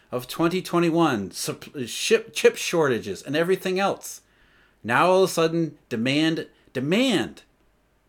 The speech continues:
demand down significantly for it. We expect macroeconomic challenges to persist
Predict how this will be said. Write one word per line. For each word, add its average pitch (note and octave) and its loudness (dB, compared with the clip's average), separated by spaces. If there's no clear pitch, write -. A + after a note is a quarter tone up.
demand F#3 -2
down C#3 -2
significantly B2+ -8
for E2+ -12
it. - -20
We D#3+ 4
expect G#3+ 0
macroeconomic D3+ 0
challenges B2+ -2
to C3 -8
persist - -6